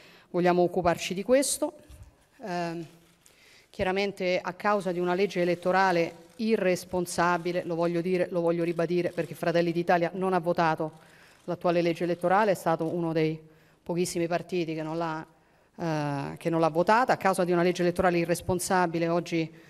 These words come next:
eh, il cammino è complicato dall'assenza di una maggioranza parlamentare, ne siamo perfettamente consapevoli. Ciò non toglie che lo scorso quattro marzo quasi il quaranta per cento degli italiani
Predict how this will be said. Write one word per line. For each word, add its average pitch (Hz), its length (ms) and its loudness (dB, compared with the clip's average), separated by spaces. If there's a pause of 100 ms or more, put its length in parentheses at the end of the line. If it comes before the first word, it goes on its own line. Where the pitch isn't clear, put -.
(460)
eh, 165 640 -2
il 156 120 -4
cammino 185 440 2
è 165 60 2
complicato 175 640 2
dall'assenza 165 480 0
di 165 60 0
una 170 120 4
maggioranza 170 540 2
parlamentare, 226 760 -2 (360)
ne 175 140 -6
siamo 170 260 0
perfettamente 170 540 0
consapevoli. 220 760 0 (1300)
Ciò - 280 2
non 208 220 2
toglie 196 680 2 (100)
che 202 460 0
lo 180 120 -8
scorso 185 400 -4
quattro 190 320 2
marzo 226 640 0 (100)
quasi 208 460 2
il 170 160 -2
quaranta 196 520 2
per 190 200 2
cento 160 640 -2 (180)
degli 175 280 -4
italiani 175 680 0